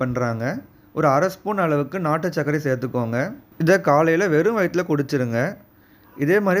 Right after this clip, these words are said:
சாயந்தரம் ஒரு வாட்டி ரெடி பண்ணிட்டு ஒரு அஞ்சு மணி, ஆறு மணி போல ஒரு வேளை குடிச்சிருங்க. ஒரு நாளைக்கு ரெண்டு வேளை குடிச்சிட்டு வாங்க. பதினஞ்சு நாளையில உங்களுக்கு நல்ல மாற்றம் கிடைக்க ஆரம்பிக்கும். கண் பார்வை தெளிவடைய ஆரம்பிக்கும். கண்புரைக்கு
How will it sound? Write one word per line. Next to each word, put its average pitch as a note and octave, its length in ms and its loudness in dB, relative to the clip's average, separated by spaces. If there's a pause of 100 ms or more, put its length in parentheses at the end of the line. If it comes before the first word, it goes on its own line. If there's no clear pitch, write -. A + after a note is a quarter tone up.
சாயந்தரம் E3+ 380 2
ஒரு D3 120 2
வாட்டி D3+ 200 2
ரெடி C#3 240 0
பண்ணிட்டு B2+ 380 -2 (140)
ஒரு D3 140 0
அஞ்சு C#3 260 -2
மணி, C3+ 160 0 (200)
ஆறு E3 180 2
மணி D#3+ 140 -2 (100)
போல D3 220 2
ஒரு C3 120 0
வேளை C3 220 2
குடிச்சிருங்க. B2 500 -4 (720)
ஒரு C#3+ 160 2
நாளைக்கு F3+ 380 2
ரெண்டு F3 240 0
வேளை F3 180 2
குடிச்சிட்டு C#3+ 380 -2
வாங்க. A#2 240 -2 (800)
பதினஞ்சு G3 520 2
நாளையில D#3+ 360 0
உங்களுக்கு D3 280 0
நல்ல E3+ 300 0
மாற்றம் D3 360 0
கிடைக்க B2+ 240 0 (100)
ஆரம்பிக்கும். A#2 540 -2 (540)
கண் D#3+ 220 0
பார்வை G3 280 2 (100)
தெளிவடைய D#3+ 400 2 (100)
ஆரம்பிக்கும். A#2+ 560 -4 (560)
கண்புரைக்கு G3 600 -2